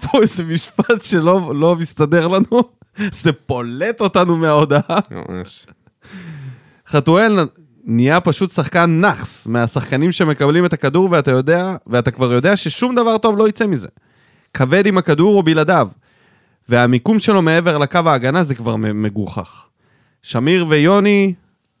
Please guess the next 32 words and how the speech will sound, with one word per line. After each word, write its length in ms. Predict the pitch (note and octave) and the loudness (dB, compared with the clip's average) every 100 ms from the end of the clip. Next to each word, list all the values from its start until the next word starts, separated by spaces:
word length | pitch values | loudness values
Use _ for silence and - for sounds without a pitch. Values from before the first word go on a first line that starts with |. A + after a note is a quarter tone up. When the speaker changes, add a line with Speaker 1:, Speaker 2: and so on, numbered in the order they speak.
| _ | _
Speaker 1:
במשחק 440 | G#2+ A2+ A#2 D#3+ D3 | -8 -6 -4 -4 -6
חושך. 560 | - C3 - - - - _ _ _ _ - | -2 -2 -2 -8 -20 -20 _ _ _ _ -10
מתישהו 360 | G#2 E3+ F#3+ | -2 -2 0
נקבל 340 | F3 D#3 D#3+ F3 | 0 0 0 2
את 100 | E3 | 0
הכאפה 360 | - F3+ G3 | 0 -2 -2
כשוויטור 520 | E3+ - C3+ C3 E3+ E3 | -4 -2 -2 0 0 2
יעזוב 340 | C#3 C#3+ F3 | 0 0 0
ויפסיק 380 | D#3+ C3 F3 D#3+ | 0 -2 -10 -6
להציל 380 | D3 - F3 E3+ | -4 -4 -4 -2
לנו 160 | D#3+ | -2
את 80 | C3+ | -2
התחת. 540 | G#2 D3 C#3 - _ _ _ _ _ | -2 -4 -4 -12 _ _ _ _ _
עם 240 | - G3 G3 | -2 -2 0
כל 260 | E3+ D3 | 2 2
זה, 300 | B2+ A2+ G#2+ G#3 _ _ _ _ | 0 -2 -2 -4 _ _ _ _
יש 120 | G#2 G2+ | -8 -4
גם 140 | A2 | -4
משחקים 400 | A#2+ D3+ F3 F#3+ | -4 -6 -4 -2
כאלה, 340 | A3+ D4 F#3 - _ | 0 0 -2 -6 _
ועם 240 | F#2+ G#2 A2 | -8 -4 -4
הפנים 300 | G#2+ A#2+ F3 | -2 -2 0
קדימה, 360 | A3 C4 C4 B3+ - _ - | -2 -2 -2 -4 -6 _ -8
אליפות 320 | A2 - G3+ | -6 -4 -2
עם 120 | G3+ | 0
הקבוצה 360 | F3+ D3 B2 F#3+ | -2 -4 -2 0
הזו 260 | G3+ G#3 G3+ | 0 0 0
זו 160 | C3+ | 2
לא 280 | A2 A#2 F#3+ | 2 4 4
מילה 420 | G#3+ D3+ B2 F3+ | 2 0 0 -2
גסה. 800 | F3+ A#2 G2 - - C#3+ A3+ D#3+ G2+ _ _ _ _ - | -2 -8 -10 -16 -10 -2 0 0 -2 _ _ _ _ -8
נון 280 | A#2+ C3 | -4 -2